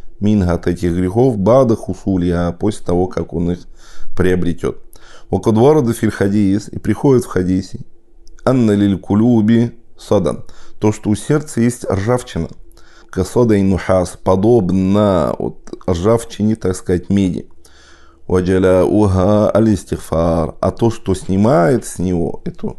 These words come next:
ржавчину, это аль-истигфар, это прошение прощения. Ва мин асбаби тахсили якин, и из причин достижения убеждённости, ан яриф аль-мар'у адат Аллахи джалля ва аля фи насри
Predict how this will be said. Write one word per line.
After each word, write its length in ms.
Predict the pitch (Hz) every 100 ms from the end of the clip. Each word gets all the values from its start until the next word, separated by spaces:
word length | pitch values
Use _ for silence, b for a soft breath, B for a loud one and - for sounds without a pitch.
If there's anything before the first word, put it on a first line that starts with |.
| -
ржавчину, 520 | 85 87 85 - 85
это 340 | - 101 - -
аль-истигфар, 680 | 92 90 82 - - 87 85
это 160 | 87 -
прошение 580 | - 82 87 87 95 - b b - -
прощения. 720 | 85 85 - 85 82 80 - - - - - - - - - - B B B B B B B -
Ва 80 |
мин 180 | 110 131
асбаби 420 | 127 123 156 151
тахсили 500 | 135 117 - 131 117
якин, 480 | 104 101 - 120 110
и 180 | 71 101
из 240 | - 123
причин 480 | - 104 107 - 131
достижения 640 | 101 - 98 90 110 107 92
убеждённости, 720 | 85 90 92 107 92 82 90
ан 100 | 90
яриф 420 | 98 104 101 -
аль-мар'у 600 | 90 92 101 - 69 -
адат 520 | - 87 107 101 92 90
Аллахи 420 | 90 95 98 87
джалля 360 | 92 92 87
ва 120 | 85 85
аля 240 | 92 101
фи 200 | - 107
насри 640 | 110 110 - 87 92 -